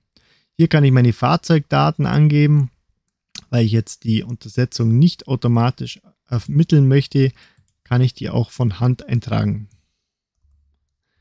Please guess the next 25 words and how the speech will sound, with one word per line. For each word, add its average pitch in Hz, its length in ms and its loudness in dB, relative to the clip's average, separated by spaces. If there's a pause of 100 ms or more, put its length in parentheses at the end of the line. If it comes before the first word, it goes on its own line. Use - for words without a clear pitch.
(680)
Hier 135 160 2
kann 120 260 0
ich - 160 -2
mein 113 180 2
Diagramm 123 460 2
vorgeben, 160 560 2
was 120 200 -2
ich 117 120 -2
später 110 420 -2
sehe. 170 380 2 (440)
Das - 180 -6
passt - 320 -4
schon 123 180 0
ziemlich 113 580 -4
gut. 196 340 2
Ich - 560 -20
gebe 131 160 -2
noch 123 80 2
ein - 40 -4
paar 123 200 0
P - 180 -4
S - 280 -6
als 113 300 -8
Reserve 113 520 -4
an. 120 180 -18